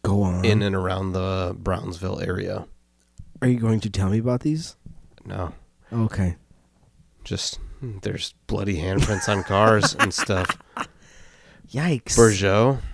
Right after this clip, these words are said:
Speaker 2: the historian I had mentioned earlier,
Speaker 1: Yes.
Speaker 2: said that when he was doing his research, heard the sounds of cannon and rifle fire while walking the battlefield.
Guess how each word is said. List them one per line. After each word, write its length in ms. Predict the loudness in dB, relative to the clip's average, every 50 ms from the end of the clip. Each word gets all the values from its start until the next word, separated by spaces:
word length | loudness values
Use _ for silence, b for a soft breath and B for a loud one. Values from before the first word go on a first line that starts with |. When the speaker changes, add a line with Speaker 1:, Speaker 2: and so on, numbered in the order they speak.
| B B
Speaker 2:
the 100 | 0 0 0
historian 560 | 0 -2 -6 -4 -2 0 2 4 4 4 2
I 80 | 2 2
had 120 | 0 0
mentioned 380 | 0 -2 -2 -2 -4 -6 -2 0
earlier, 420 | 2 2 2 2 -2 -4 -6 -8 -8 0
Speaker 1:
Yes. 540 | 4 6 8 8 8 6 4 0 -4 -10 -14 _ _
Speaker 2:
said 240 | -6 -4 -2 0 2
that 140 | 2 4
when 100 | 4 2
he 120 | 2 2 2
was 120 | 2 2
doing 240 | 4 6 6 6 6
his 220 | 4 2 0 0
research, 680 | 0 0 2 0 0 -2 -2 -2 -2 -4 -8 -12 -14 -18 _ _ _ _ _ _ _ _ _ _ _ _ _ _ _ _ _ _ -12 -10
heard 440 | -6 0 4 6 6 6 6 4 2
the 60 | 0
sounds 320 | -2 -2 -2 -2 -2 -4 -6
of 120 | -8 -12
cannon 420 | -8 -4 -2 0 0 0 -2 -4 -4
and 260 | -2 -2 -2 0 2
rifle 300 | 4 4 4 2 0 -4
fire 460 | -6 -6 -6 -6 -4 -6 -6 -8 -8
while 260 | -6 -2 0 2 2 2
walking 380 | 2 0 -2 -2 -4 -6 -8
the 80 | -8 -8
battlefield. 680 | -8 -8 -6 -6 -8 -8 -10 -10 -10 -10 -10 -12 -16